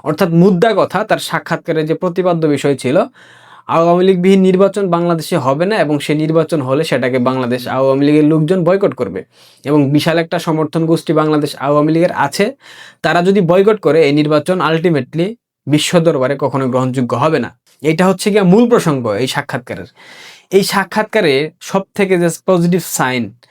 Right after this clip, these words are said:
রয়টার্স চাইলেই ফ্যাসিস্ট হাসিনা আখ্যা দিতে পারতেন, দেন নাই। রয়টার্স চাইলেই শেখ হাসিনার যে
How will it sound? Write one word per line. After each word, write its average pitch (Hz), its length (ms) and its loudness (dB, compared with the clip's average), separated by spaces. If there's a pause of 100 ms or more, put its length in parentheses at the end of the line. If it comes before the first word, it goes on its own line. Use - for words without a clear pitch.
(240)
রয়টার্স 185 560 0
চাইলেই 185 460 2
ফ্যাসিস্ট 175 540 -2
হাসিনা 156 560 -2 (440)
আখ্যা 160 280 -4
দিতে 165 220 -2
পারতেন, 151 380 -6 (220)
দেন 127 220 -2
নাই। 131 260 -6 (580)
রয়টার্স 175 440 0
চাইলেই 180 540 -2 (380)
শেখ 180 260 -4
হাসিনার 180 420 -2
যে 175 140 0